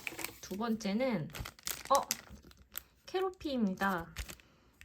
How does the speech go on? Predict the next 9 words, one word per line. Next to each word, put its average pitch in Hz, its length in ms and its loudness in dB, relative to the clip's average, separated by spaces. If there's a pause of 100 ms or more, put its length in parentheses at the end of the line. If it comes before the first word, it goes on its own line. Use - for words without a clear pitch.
(2250)
캐로, 285 240 -6
캐로, 262 320 -2 (280)
캐로피인데, 233 920 -2 (2000)
어, 220 400 0 (680)
만 185 260 8
원 320 180 2
상당이라고 277 680 2
하는데 240 300 2
진짜일까? 247 840 4